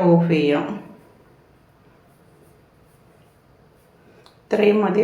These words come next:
നന്നായിട്ട് വെന്തിട്ടുണ്ട്. ഇനി നമുക്കതിലേക്ക് കടുക് വറുത്തിടണം. അപ്പോൾ നമുക്കിത് ഇറക്കി വെച്ചിട്ട് നമുക്ക് കടുക് വറുത്തിടാം.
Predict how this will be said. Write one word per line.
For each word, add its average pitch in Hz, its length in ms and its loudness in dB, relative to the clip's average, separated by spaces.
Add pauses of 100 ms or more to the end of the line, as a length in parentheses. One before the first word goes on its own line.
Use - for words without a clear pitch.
(120)
നന്നായിട്ട് 202 480 0 (580)
വെന്തിട്ടുണ്ട്. 180 520 0 (2000)
ഇനി 214 160 -2
നമുക്കതിലേക്ക് 196 640 0
കടുക് 202 320 4
വറുത്തിടണം. 165 560 2 (120)
അപ്പോൾ 190 200 -6
നമുക്കിത് 190 400 -4
ഇറക്കി 180 300 0
വെച്ചിട്ട് 175 400 0 (140)
നമുക്ക് 180 340 0
കടുക് 202 260 2
വറുത്തിടാം. 139 400 -2